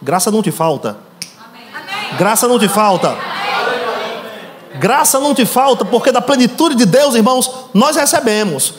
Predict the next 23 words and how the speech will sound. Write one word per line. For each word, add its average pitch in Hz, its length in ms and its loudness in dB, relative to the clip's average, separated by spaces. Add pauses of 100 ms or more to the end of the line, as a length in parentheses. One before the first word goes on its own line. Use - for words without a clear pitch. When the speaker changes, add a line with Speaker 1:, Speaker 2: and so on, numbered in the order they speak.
(100)
Speaker 1:
Agora, 269 240 2
a - 20 0
graça 269 240 0
pode 269 260 -2
não 262 140 2
estar 277 260 2
em 277 60 2
operação 277 560 2
na 320 80 2
nossa 311 220 2
vida. 220 460 0 (760)
Se - 100 -4
estivermos 262 400 0
vivendo 214 320 2
uma 220 120 2
vida 220 220 0
na 185 120 0
carne, 202 540 2
uma, 196 460 2
um, 196 300 -2
uma 202 120 4
vida, 180 460 2
irmãos, 160 460 0